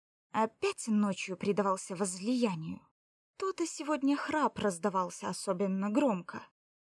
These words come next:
Такой маленький, а столько шума издает, что распугал всех воров и собак в округе.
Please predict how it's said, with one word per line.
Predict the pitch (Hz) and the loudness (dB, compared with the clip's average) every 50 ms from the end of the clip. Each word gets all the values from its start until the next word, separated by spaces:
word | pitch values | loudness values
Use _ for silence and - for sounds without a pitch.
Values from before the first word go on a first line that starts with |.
| _ _ | _ _
Такой | - 254 254 - - 262 240 | 4 4 4 10 10 10 10
маленький, | 240 233 262 - 277 208 180 180 - - - - - | 10 8 6 4 2 -2 -4 -6 -6 -8 -10 -4 -2
а | - 214 | -2 -2
столько | - - - 277 285 254 - - - 185 | -2 0 4 4 4 4 2 -4 -8 -8
шума | - - - 339 392 370 285 220 185 | -8 -4 -4 -2 2 4 4 4 4
издает, | 175 170 - 180 175 165 170 170 180 - - _ _ _ _ | 0 -2 -2 -2 -2 -2 -2 -10 -12 -14 -20 _ _ _ _
что | _ - - - 254 | _ -6 8 8 10
распугал | 254 262 254 - - 277 254 254 302 330 320 | 10 10 6 4 -2 0 2 2 0 0 -2
всех | - - - 240 - - | -6 -4 -4 -4 -2 2
воров | 233 254 269 277 294 285 - - | 4 6 6 6 4 2 0 -6
и | - 277 | -6 -6
собак | - - - 302 277 302 269 - - - | -6 -2 -2 2 4 4 2 2 0 -4
в | 190 | -4
округе. | 180 - - 214 208 185 165 - 175 - | -4 -2 0 0 0 0 0 -6 -10 -12